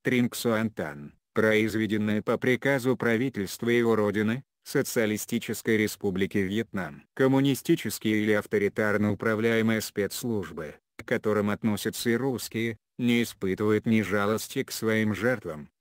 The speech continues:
ни уважения к правовым государствам. На Западе это вызывает все растущее беспокойство. На довольно продолжительное время русские агенты исчезли из поля зрения европейцев и американцев.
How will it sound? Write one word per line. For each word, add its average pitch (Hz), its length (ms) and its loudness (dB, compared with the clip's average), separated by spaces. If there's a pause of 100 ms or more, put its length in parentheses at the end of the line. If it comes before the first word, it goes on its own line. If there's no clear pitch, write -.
ни 117 240 4
уважения 110 640 2
к - 80 -14
правовым 110 500 2
государствам. 85 880 -6 (200)
На 113 220 2
Западе 104 580 0
это 110 220 0
вызывает 101 560 -2
все - 260 0
растущее 110 640 0
беспокойство. - 840 -10 (140)
На 104 160 0
довольно 104 460 2
продолжительное 107 840 0
время 98 360 0
русские 110 480 -2
агенты 107 500 0
исчезли 101 540 -2
из 107 180 -6
поля 110 280 2
зрения 104 440 0
европейцев 101 920 -2
и 107 60 2
американцев. 92 880 -4